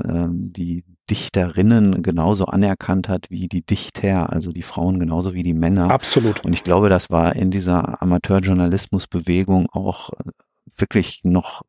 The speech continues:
Speaker 1: viel mehr gang und gäbe als in anderen Bereichen, äh, der damaligen Zeit, dass Frauen da also relativ stark vertreten gewesen sind. Und also zumindest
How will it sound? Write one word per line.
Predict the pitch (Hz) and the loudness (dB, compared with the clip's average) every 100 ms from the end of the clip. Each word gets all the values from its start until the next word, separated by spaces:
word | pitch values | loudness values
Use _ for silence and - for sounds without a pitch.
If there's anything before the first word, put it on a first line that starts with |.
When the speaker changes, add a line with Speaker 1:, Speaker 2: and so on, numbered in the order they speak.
| _ - | _ -18
Speaker 1:
viel | - - - 107 | -14 -8 0 4
mehr | 104 90 101 | 4 6 4
gang | 98 85 104 | 2 2 2
und | 104 87 | 2 -2
gäbe | - 98 104 - | 0 0 0 -2
als | 90 | -2
in | - | -2
anderen | 82 101 92 | 0 2 2
Bereichen, | 80 78 80 85 - 92 - - - - - - - | 0 0 0 -2 0 -2 -4 -14 -14 -14 -16 -18 -8
äh, | - | 0
der | 90 85 | 2 4
damaligen | 85 90 90 90 90 87 | 4 4 2 2 -2 -6
Zeit, | - 80 90 - | -4 0 0 0
dass | - 82 - - | -2 -2 -4 -12
Frauen | - - - 85 101 90 | -12 -6 0 4 4 4
da | 87 | 4
also | - 87 90 | 4 2 0
relativ | - 104 104 - - | 0 0 0 -4 -4
stark | - 80 90 - | -4 -2 -2 -2
vertreten | 92 - - 98 - 85 | -4 -4 -2 -2 0 0
gewesen | 82 85 85 92 | 0 0 2 2
sind. | 87 90 95 | 2 0 0
Und | - 85 85 - | 0 0 0 0
also | 82 82 | 2 2
zumindest | - 87 92 92 - | 0 0 2 2 0